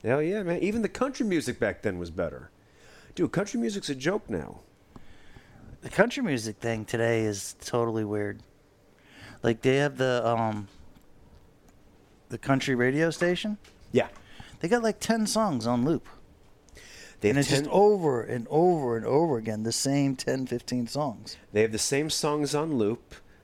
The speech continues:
Speaker 1: The songs all sound the same. And, and the, the Kiss, the ninety-nine nine Kiss Country, that's the one we got down here. It, they're, like, obsessed, like,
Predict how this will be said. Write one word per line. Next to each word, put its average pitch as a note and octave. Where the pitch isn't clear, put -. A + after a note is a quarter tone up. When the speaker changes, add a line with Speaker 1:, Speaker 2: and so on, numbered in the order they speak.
Speaker 1:
The G2+
songs B2
all A#2+
sound A#2
the G2
same. G2+
And, -
and D3+
the, D3
the C#3
Kiss, A#3
the C#3+
ninety-nine G#3+
nine F#3
Kiss -
Country, D#3
that's -
the D3
one B2+
we G#2+
got B2
down G2+
here. G2
It, A#4
they're, G#3+
like, D4+
obsessed, -
like, A#2+